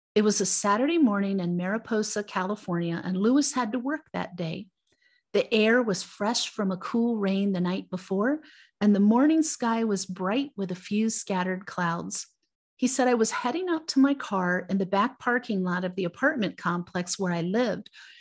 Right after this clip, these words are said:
when I noticed someone kneeling next to my car. This person saw me and quickly stood up holding a crowbar."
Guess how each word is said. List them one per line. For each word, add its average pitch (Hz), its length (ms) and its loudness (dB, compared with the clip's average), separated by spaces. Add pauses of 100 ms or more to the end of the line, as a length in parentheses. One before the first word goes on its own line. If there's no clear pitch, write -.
(160)
when 220 140 4
I 220 80 4
noticed 254 460 4
someone 269 580 6
kneeling 208 460 -2
next 175 340 -6
to 226 80 0
my 214 180 0
car. 294 480 -4 (580)
This 226 140 0
person 277 440 2
saw 233 300 2
me 226 180 4
and 190 140 -4
quickly 302 420 -2
stood 220 300 -2
up 214 200 -2
holding 202 300 0
a 220 60 -2
crowbar." 247 640 -2